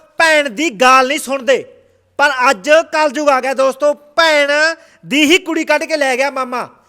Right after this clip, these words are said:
ਸਕੀ ਆਪਣੀ ਭਾਣਜੀ ਨੂੰ ਲੈ ਕੇ ਹੋ ਗਿਆ ਫਰਾਰ। ਜਿਹੜੀ ਵਿਆਹੀ ਸੀ, ਇੱਕ ਜਵਾਕ ਦੀ ਮਾਂ ਸੀ ਉਹ, ਜਿਹਨੂੰ ਆਪਣਾ ਸਕਾ ਮਾਮਾ ਲੈ ਕੇ ਫਰਾਰ ਹੋ ਗਿਆ। ਸਾਰੀ ਗੱਲ ਕਰਦੇ ਆ, ਗੱਲ ਕੀ ਹੋਈ ਆ।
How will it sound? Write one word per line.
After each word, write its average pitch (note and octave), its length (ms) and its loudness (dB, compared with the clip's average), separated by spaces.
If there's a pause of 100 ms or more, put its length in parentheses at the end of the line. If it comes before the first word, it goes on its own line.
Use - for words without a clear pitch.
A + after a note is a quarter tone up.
(160)
ਸਕੀ C#4 420 -4
ਆਪਣੀ D4+ 320 -4
ਭਾਣਜੀ C#4 420 -4
ਨੂੰ C#4+ 120 -8
ਲੈ C4+ 140 2
ਕੇ C4+ 180 -4
ਹੋ A#3+ 180 2
ਗਿਆ C4+ 140 2
ਫਰਾਰ। C4+ 440 -6 (320)
ਜਿਹੜੀ D4 260 -2
ਵਿਆਹੀ C#4 380 0
ਸੀ, D#4 180 -6 (360)
ਇੱਕ D4+ 220 -2
ਜਵਾਕ A#3+ 540 2
ਦੀ D4+ 320 -6 (240)
ਮਾਂ B3 380 -2
ਸੀ D4+ 180 -8
ਉਹ, B3 320 -6 (340)
ਜਿਹਨੂੰ C#4+ 300 -8
ਆਪਣਾ C4+ 480 -6 (220)
ਸਕਾ C#4+ 420 -4
ਮਾਮਾ A#3+ 340 -10
ਲੈ A3+ 160 -8
ਕੇ A#3 260 -8 (280)
ਫਰਾਰ A3 340 -8
ਹੋ F#3+ 160 -10
ਗਿਆ। F#3 160 -8
ਸਾਰੀ C4+ 400 -4
ਗੱਲ D4 160 -4
ਕਰਦੇ C#4 340 -8
ਆ, C#4+ 80 -8
ਗੱਲ C#4 200 -4
ਕੀ C#4 200 -10
ਹੋਈ C4+ 180 -8
ਆ। D4+ 120 -2